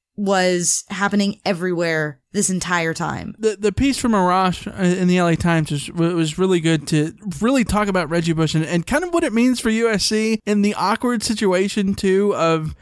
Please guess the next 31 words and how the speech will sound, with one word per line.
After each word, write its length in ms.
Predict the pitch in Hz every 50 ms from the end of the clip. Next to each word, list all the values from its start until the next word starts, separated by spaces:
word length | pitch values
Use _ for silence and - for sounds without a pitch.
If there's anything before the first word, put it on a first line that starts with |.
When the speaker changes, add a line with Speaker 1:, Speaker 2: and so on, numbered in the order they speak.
| _ _ _ _ -
Speaker 2:
Reggie 360 | 190 185 214 233 214 254 254
is 160 | 247 220 175
now 240 | - 220 196 202 202
working 320 | 196 190 190 - - 185 180
for 140 | - 165
Fox 580 | 156 - - 160 147 135 147 - - - - - -
in 160 | 180 175 175
their 140 | 170 165 160
rival, 500 | 151 151 151 156 170 175 175 151 143 190
what 160 | 202 202 175
will 180 | 202 190 175 131
end 200 | 170 190 196 196
up 100 | 175 151
being 200 | 175 175 175 165
their 140 | 160 151
rival 420 | 151 151 147 147 160 165 165 170 165
to 140 | - - -
College 400 | - - 165 151 151 147 147 -
Game 260 | - 151 147 165 185
Day, 280 | 196 202 214 247 247 240
uh, 40 | -
on 420 | 156 156 135 165 160 160 156 151 151
Saturday 420 | - - 202 180 175 175 165 160
mornings, 600 | 160 156 156 165 180 202 220 226 233 220 - -
their 120 | - 160 147
pregame 400 | - - 190 196 220 226 233 226
show, 340 | - - 254 262 277 262 _
which 260 | - 262 254 - -
means 260 | - 359 359 339 311 -
he 180 | - 349 381
might 420 | 381 302 247 240 254 294 349 381